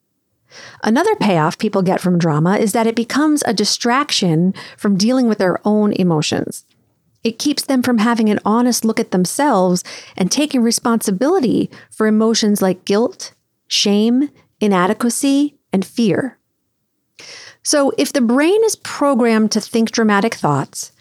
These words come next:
it's addictive and self-protective, how can people have less drama in their lives and change their brains? By managing their minds,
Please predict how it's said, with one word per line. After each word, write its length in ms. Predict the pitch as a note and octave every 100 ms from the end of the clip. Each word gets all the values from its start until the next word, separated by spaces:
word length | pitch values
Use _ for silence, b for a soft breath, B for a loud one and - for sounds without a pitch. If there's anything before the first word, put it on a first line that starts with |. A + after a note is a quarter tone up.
| b b b b
it's 180 | A#3+
addictive 600 | B3 G3+ E4 - F3+ G3
and 200 | - G3+
self-protective, 920 | - G#3+ - - - C4+ - D#3+ F3+ - B B B B
how 120 | - D#4+
can 180 | A4
people 280 | G#4 F4 E4
have 240 | B3+ B3 F#3
less 340 | F#3+ C4 -
drama 380 | - G#3 A3+ A3+
in 180 | G#3 G#3
their 180 | G3
lives 600 | F#3+ B3 B3 F3+ F#3 F#3+ - B
and 160 | - F#3+
change 480 | - - G3+ A#3 G#3+
their 140 | B3
brains? 640 | A3+ D#4 F4+ - - - - _ _ _ _ _ b b b b
By 180 | G#3 G#3
managing 840 | G3 G3+ B3 C#4+ C4+ C4+ C4+ C4+ -
their 200 | G#3 G#3+
minds, 580 | G3 D#3+ - - -